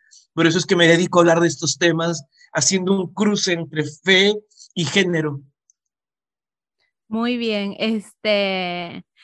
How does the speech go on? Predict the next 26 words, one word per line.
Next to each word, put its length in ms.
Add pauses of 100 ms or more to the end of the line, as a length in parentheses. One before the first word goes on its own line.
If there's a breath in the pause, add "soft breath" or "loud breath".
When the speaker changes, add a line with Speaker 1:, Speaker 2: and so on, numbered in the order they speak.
(140 soft breath)
Speaker 2:
que 120
de 140
hecho 200
parecería, 800
¿no? 180
Porque, 800 (460)
este, 300
a 60
veces 240
parece 380
que 140
son 200
términos 440
totalmente 1120
opuestos, 560
¿no? 160
Como 220
que 200
quizás 300
al-, 200
la 180
mayoría 360
de 100
los 120
creyentes 520
piensa 640